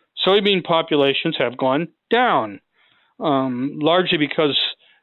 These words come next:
we, the soybean plant branches, and, um, uh, we're planting premium seed.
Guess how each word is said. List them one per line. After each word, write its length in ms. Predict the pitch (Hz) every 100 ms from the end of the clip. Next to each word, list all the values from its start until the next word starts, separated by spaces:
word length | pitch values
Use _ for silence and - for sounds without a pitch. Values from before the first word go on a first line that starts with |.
| _
we, 400 | 139 139 139 135
the 140 | 131 - 165
soybean 440 | 160 143 147 139
plant 360 | - 151 131 117
branches, 520 | 151 156 - 247 262 - - - _ _ _ _ _ _
and, 500 | 160 143 143 135 131
um, 560 | 139 135 131 123 120 110 _ _ _ _ _ - _ _ _ _ _ 170
uh, 180 | 135
we're 340 | 131 143 147 151
planting 360 | - 175 156 -
premium 380 | 214 202 180 165
seed. 340 | 269 185 104